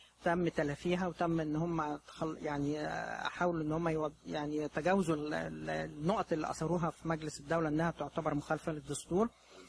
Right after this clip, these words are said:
وبدأ يكتمل ال-، القانون، وبدأ خلاص دخل على ال-، مجلس النواب للمناقشة والصدور إن شاء الله. فيعني إحنا حاطين فيه، فيه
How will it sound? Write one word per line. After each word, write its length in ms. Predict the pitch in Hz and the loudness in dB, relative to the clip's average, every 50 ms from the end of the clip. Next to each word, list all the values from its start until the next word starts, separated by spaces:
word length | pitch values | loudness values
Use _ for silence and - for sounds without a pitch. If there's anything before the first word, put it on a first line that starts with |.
| - - - - | -18 -6 0 2
وبدأ 380 | 185 185 214 226 220 214 - | 4 4 6 6 4 4 2
يكتمل 520 | 185 165 160 - - 202 196 196 185 175 165 | 0 -2 -4 -2 2 4 6 6 6 6 4
ال-، 200 | 160 160 156 151 | 2 2 2 2
القانون، 800 | 160 156 147 151 143 - - 151 151 151 165 185 208 233 233 | 0 0 -2 -4 -4 -2 0 4 4 6 6 6 8 8 8
وبدأ 300 | 214 185 175 185 185 190 | 6 6 6 4 2 0
خلاص 280 | 175 - 175 165 170 160 | 0 2 2 2 2 2
دخل 280 | 160 180 - - 160 151 | 2 0 2 2 0 0
على 220 | 147 151 151 151 | 0 -2 -2 -2
ال-، 640 | 151 147 151 151 147 151 156 151 151 156 160 160 165 - - - - - - - | -2 -4 -4 -2 -2 -2 -2 -2 -2 -2 -2 -4 -6 -8 -12 -20 -20 -20 -8 -2
مجلس 320 | 170 165 165 165 151 - 165 | 0 0 2 0 0 0 0
النواب 280 | 160 156 165 170 165 | 2 2 2 2 2
للمناقشة 680 | 156 156 151 151 151 151 160 185 - - - - 226 226 | 2 0 0 0 2 2 2 2 0 2 4 4 6 6
والصدور 640 | 220 214 208 196 180 - - 196 185 185 208 190 170 | 6 4 2 0 0 2 2 4 6 6 6 6 6
إن 80 | 160 | 2
شاء 240 | 143 - 175 160 - | 0 0 -2 -2 0
الله. 240 | 151 143 147 143 - - - - - - - - - - - | -2 -2 -2 -4 -6 -6 -10 -20 -20 -20 -20 -20 -20 -20 -6
فيعني 680 | - - 180 180 185 180 180 190 202 208 208 202 214 | 0 2 4 6 6 6 6 6 6 6 6 6 4
إحنا 200 | 208 - 202 190 170 | 4 4 4 4 4
حاطين 340 | 165 - - - - 202 | 2 0 -2 2 4 4
فيه، 220 | 202 - 214 208 185 | 6 6 6 6 4
فيه 260 | - - - 220 202 | 4 2 0 0 0